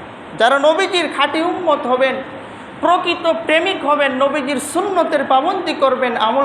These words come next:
করবেন, নবীজির হাতে হাউজে কাউসারের পানি পান করবে, আধা হাত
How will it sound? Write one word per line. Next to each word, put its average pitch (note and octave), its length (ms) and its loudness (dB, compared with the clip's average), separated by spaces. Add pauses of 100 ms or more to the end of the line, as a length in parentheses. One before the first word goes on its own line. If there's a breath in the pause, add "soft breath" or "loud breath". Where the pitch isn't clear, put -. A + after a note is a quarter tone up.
করবেন, A#3+ 440 2 (520)
নবীজির C4 560 2
হাতে A#3+ 380 -2
হাউজে E4 440 0
কাউসারের A#3+ 600 0
পানি G#3+ 280 0
পান G3+ 240 0
করবে, G3 300 0
আধা F#3+ 300 2
হাত C4+ 240 2